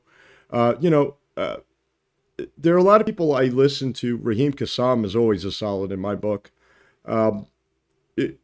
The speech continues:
there are people that I listen to that I don't necessarily agree with all the time. Um,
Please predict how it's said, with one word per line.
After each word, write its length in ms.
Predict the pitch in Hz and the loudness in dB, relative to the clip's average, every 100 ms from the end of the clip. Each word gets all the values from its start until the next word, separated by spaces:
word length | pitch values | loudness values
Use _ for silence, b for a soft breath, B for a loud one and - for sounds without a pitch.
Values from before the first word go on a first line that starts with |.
| - | 0
there 160 | 151 | 4
are 40 | 147 | 4
people 420 | 143 196 196 185 | 2 -2 0 2
that 180 | 156 147 | 2 4
I 60 | 139 | 4
listen 340 | 135 139 151 | 4 2 -2
to 400 | 139 135 131 120 | -2 0 0 -2
that 220 | 117 123 | 0 2
I 80 | 117 | 2
don't 180 | 120 127 | 2 0
necessarily 880 | 127 - 120 123 123 117 113 113 110 | -2 -4 -6 0 2 2 2 0 -2
agree 280 | - 107 123 | -6 -2 0
with 340 | 127 139 139 _ _ _ - | 4 2 2 _ _ _ -4
all 120 | 120 | -2
the 100 | 107 | -2
time. 420 | - 113 131 175 - _ _ _ _ _ _ _ | -2 -2 -2 -4 -10 _ _ _ _ _ _ _
Um, 500 | - 101 92 90 | -4 -2 -2 -4